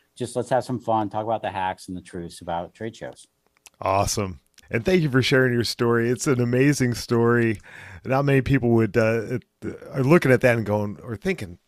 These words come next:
Speaker 2: "Wow, that's like jumping off a cliff." <laughs> And, and you sure did with both feet. And here you are. And, and, and not only that, but you, you survived a pandemic when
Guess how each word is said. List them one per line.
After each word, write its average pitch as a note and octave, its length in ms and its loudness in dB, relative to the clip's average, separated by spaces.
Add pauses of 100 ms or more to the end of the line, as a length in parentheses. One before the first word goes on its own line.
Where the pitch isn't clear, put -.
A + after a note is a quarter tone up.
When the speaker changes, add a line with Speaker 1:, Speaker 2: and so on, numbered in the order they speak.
Speaker 2:
"Wow, A2 320 2
that's D#3 200 4
like E3 120 2
jumping C3 440 2
off A2 300 -2
a G#2 80 -8
cliff." A#2+ 540 -6
<laughs> F3 400 4 (200)
And, C#3 220 -4 (420)
and C#3 180 -6
you D3 160 2
sure D3+ 260 0
did D3 400 4
with A#2+ 300 0
both C#3+ 300 2
feet. B2+ 480 -4 (440)
And A#2 220 -4
here B2 180 -2
you A#2 180 2
are. G#2 360 0 (280)
And, C#3 200 2
and, E3 300 6
and D3 500 0
not D3+ 180 4
only B2+ 200 2
that, A#2 380 2
but A2+ 120 -6
you, A2 380 -2 (120)
you G#2+ 320 -4 (160)
survived A#2 920 0
a A2+ 80 -10
pandemic G#2 960 -8
when G2 420 -4